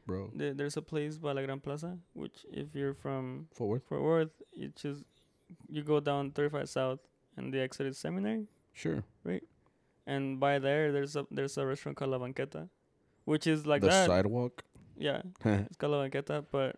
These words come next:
Speaker 2: and it's, and, and it's, and it's, uh, like, tortas made como el D F, como el D F.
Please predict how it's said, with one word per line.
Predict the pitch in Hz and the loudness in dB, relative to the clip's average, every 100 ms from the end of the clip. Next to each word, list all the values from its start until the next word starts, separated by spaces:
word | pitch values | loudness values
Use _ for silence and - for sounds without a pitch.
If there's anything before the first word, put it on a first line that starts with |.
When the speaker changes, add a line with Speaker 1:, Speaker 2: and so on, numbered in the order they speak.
| _ | _
Speaker 2:
and | 143 139 | -6 -2
it's, | 143 - | -2 0
and, | 151 147 - | -2 -2 -2
and | 147 | -2
it's, | 147 151 - 269 | -2 -6 -16 -12
and | - 135 | -6 -4
it's, | 135 147 - | -4 -6 -6
uh, | 139 - - 180 _ _ _ _ _ _ _ _ | -4 -4 -6 -10 _ _ _ _ _ _ _ _
like, | - 55 - _ _ _ _ _ _ _ _ _ _ _ _ | -6 -6 -8 _ _ _ _ _ _ _ _ _ _ _ _
tortas | 143 139 147 139 | -2 0 0 -2
made | 135 135 131 - _ - - | -2 -4 -4 -8 _ -16 -8
como | 135 127 | -4 -4
el | |
D | 127 | -2
F, | 127 156 143 | -4 -6 -8
como | 135 135 | -4 -4
el | 135 135 | -4 -4
D | |
F. | 147 | -4